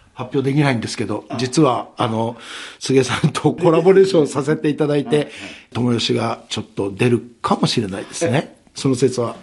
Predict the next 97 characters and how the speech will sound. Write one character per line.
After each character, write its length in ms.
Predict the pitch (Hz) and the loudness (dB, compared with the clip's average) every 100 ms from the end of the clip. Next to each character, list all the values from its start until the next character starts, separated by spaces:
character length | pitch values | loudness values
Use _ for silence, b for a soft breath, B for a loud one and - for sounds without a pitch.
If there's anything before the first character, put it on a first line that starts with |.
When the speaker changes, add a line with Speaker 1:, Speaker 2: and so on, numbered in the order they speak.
| - | -10
Speaker 1:
よ 80 | |
ろ 60 | 107 | -8
し 80 | - | -8
く 100 | 120 | -6
お 20 | |
願 100 | 120 | -2
い 0 | |
い 40 | 139 | 0
た 60 | 180 | 4
し 40 | |
ま 60 | 208 | 2
す。 60 | 175 | 2
Speaker 2:
え 20 | |
ー、 140 | 254 | 0
も 60 | 233 | 2
ち 60 | |
ろ 280 | 247 208 147 | 2 2 0
ん 100 | 127 | -4
か 120 | - 160 | -6 -6
も 100 | 147 | -4
し 120 | 131 | -4
れ 80 | 120 | -2
な 80 | |
い 40 | 110 | -2
ん 60 | |
で、 100 | 104 | -2
よ 120 | 104 113 | -2 -2
ろ 60 | |
し 60 | 117 | -2
く 160 | - | -2
お 20 | 110 | -2
願 360 | 104 101 107 | 0 0 -2
い 20 | |
い 20 | 104 | -2
た 140 | 98 | -4
し 60 | 98 | -4
ま 120 | 90 | -8
す。 80 | 92 | -10
本 200 | 85 87 | -10 -16
当 80 | - | -16
に。 180 | 85 - _ b b b b b | -16 -18 _ b b b b b
Speaker 1:
そ 160 | - | -2
れ 80 | 147 | 2
ぞ 140 | 180 160 | 4 2
れ 60 | |
の 120 | 131 | 0
キ 100 | - | -2
ャ 40 | 120 | -4
ラ 60 | |
ク 60 | - | -2
タ 100 | 127 | -4
ー 60 | 113 | -2
が 60 | |
も 200 | 117 131 | -2 0
の 180 | 254 370 | 0 -2
す 300 | - - - | -4 -8 -2
ご 140 | 277 | 2
い 60 | 123 | 2
細 280 | - 170 156 | 0 0 0
か 220 | 156 165 | 2 2
い、 220 | 143 110 - _ | 2 -2 -8 _
柘 100 | - 127 | -10 -8
植 40 | |
さ 140 | 104 104 | -6 -6
ん 60 | |
と 200 | 95 104 | -8 -8
演 140 | 101 101 | -8 -8
出 200 | - - | -10 -10
と 260 | 92 110 B B - | -10 -10 B B -18
脚 240 | 80 - | -16 -12
本 180 | 87 101 | -10 -10
家 140 | - | -8
の 260 | 92 90 - _ _ _ | -8 -10 -12 _ _ _
方 260 | - - 135 | -8 -4 -2
の 220 | 120 - | -2 -4
間 300 | - 123 117 | -2 -2 0
で 100 | 107 | -4
で 100 | 82 | -8
す 180 | 80 - | -12 -14
ね、 140 | - - | -18 -16
キ 80 | - | -14
ャ 40 | |
ラ 60 | 90 | -12
ク 80 | - | -12
タ 80 | |
ー 20 | 87 | -12
が 80 | |
出 120 | 90 95 | -12 -4
来 120 | 123 | -2
上 60 | |
が 100 | 113 | -2
っ 80 | 113 | -4
て 80 | 104 | -8
ま 140 | 85 | -14
す 120 | 80 80 | -14 -14
の 100 | 78 | -14
で、 180 | 85 | -14